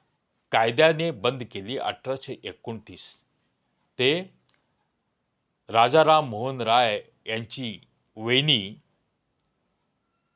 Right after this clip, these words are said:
त्यांच्यासमोर जाळले, म्हणून राजाराम पुढा-, पुढाकार घेऊन त्यांनी अठराशे एकोणतीसला ते कायदा बंद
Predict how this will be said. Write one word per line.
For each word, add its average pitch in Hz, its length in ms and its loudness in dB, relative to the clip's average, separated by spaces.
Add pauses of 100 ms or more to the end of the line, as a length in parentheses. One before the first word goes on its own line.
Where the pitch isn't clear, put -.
(280)
त्यांच्यासमोर 127 760 0 (2500)
जाळले, 113 460 2 (1120)
म्हणून 139 280 -2
राजाराम 139 500 2
पुढा-, 123 380 -2 (200)
पुढाकार 131 420 2
घेऊन 107 300 -10
त्यांनी 113 340 -12
अठराशे 127 540 -8
एकोणतीसला 110 680 -12
ते 113 200 -14
कायदा 92 420 -8
बंद 90 300 -16